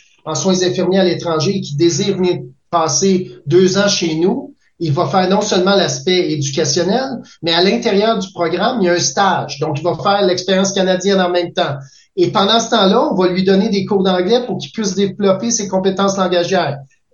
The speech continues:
En dedans de deux ans, nous, on l'a vu au Collège Boréal, quand on est francophone, on peut rapidement se décrocher une carrière de choix. Et on n'est pas obligé de se retrouver dans un emploi de survie. Parce que souvent, c'est ce qui arrive. Le nouvel arrivant se retrouve dans un emploi de survie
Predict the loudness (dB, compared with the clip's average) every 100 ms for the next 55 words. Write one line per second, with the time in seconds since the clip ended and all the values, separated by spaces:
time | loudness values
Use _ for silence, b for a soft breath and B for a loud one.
0 | _ -2 0 2 0 0 2 2 2 0
1 | 0 2 4 4 4 2 0 -2 2 2
2 | 2 0 2 2 0 0 0 0 0 -2
3 | -2 -4 -2 -4 -4 -8 _ _ -6 -4
4 | 0 2 2 -2 0 0 2 0 -2 -4
5 | -2 -2 -2 -2 -2 0 0 0 -2 -2
6 | -4 -6 -14 _ _ _ _ 0 2 2
7 | 0 0 0 -2 -2 0 0 0 -2 -2
8 | -4 -6 -2 0 0 0 0 -2 -2 -2
9 | -2 -2 -2 -2 -2 -2 -4 -8 -12 -20
10 | -10 -4 -2 0 0 0 0 0 0 0
11 | 0 0 0 0 0 2 2 0 -2 -2
12 | -2 -2 -6 B -6 -2 -2 -2 -2 0
13 | 0 0 0 0 -2 -2 -2 -2 0 0
14 | -2 -4